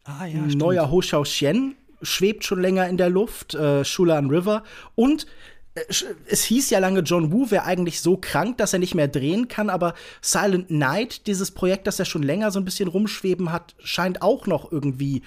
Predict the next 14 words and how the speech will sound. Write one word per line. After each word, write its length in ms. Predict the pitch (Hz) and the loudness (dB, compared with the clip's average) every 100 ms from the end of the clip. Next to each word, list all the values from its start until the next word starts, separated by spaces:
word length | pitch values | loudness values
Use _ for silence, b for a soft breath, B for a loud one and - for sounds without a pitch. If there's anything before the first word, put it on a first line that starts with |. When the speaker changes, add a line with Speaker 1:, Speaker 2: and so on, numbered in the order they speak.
| B B B B | B B B B
Speaker 2:
sich 260 | 165 - | -2 -2
zu 140 | - 160 | 0 2
manifestieren. 1040 | 143 143 - 135 - - - 147 117 104 | 2 2 0 -4 -4 -6 -2 0 -2 -4
Also 180 | 117 139 | -4 -4
da 80 | 131 | -2
kommt 320 | - 240 - | 0 0 -2
schon 120 | 220 | -4
noch 100 | 190 | -2
eine 100 | 190 | -2
ganze 320 | 165 202 - | -2 -2 -4
Menge 220 | 196 208 196 | -4 -4 -4
auf 140 | 185 | -4
uns 240 | 190 180 - | -6 -6 -8
zu. 240 | 214 | -8